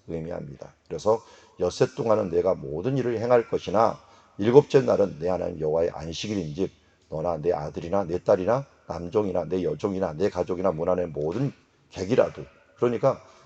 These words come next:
자기 영향력이 있는 모든 사람들이 있죠. 나는 주일날 지키고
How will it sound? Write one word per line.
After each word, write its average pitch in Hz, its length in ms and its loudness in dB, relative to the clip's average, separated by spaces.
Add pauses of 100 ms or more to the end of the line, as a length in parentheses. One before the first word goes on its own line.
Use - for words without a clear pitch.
자기 113 500 -2
영향력이 127 720 4
있는 101 260 -2
모든 95 520 0
사람들이 82 420 -6 (100)
있죠. - 180 -20 (840)
나는 110 640 -2 (580)
주일날 90 560 0 (360)
지키고 85 540 -8